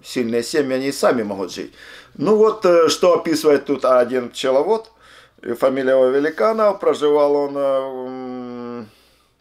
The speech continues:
в Тамбовской области, в колхозе имени Первого мая из Бердеевского района.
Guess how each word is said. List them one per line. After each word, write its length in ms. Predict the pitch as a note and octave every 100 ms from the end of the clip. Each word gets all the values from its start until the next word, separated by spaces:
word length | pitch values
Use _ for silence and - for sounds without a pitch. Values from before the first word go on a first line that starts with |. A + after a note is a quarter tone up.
| _ _ _ _ _
в 20 |
Тамбовской 560 | - F3 E3+ D3+ - D#3
области, 840 | C3+ A2 G#2 G2+ - - G2+ F#2+ F2
в 80 | -
колхозе 600 | A#2 A#2 - C3+ A2+ B2
имени 200 | A#2+ A#2
Первого 380 | A2+ A2 G#2+
мая 500 | G#2 A#2 A#2+ A2 F#2+ _ _ _ _
из 540 | - C3 C3+ C3 A2+ G#2
Бердеевского 1080 | G2 B2+ G#2+ G#2 D3+ D#3+ C#3 - B2+ B2+
района. 580 | B2 B2 G#2 F2 B1 C#2+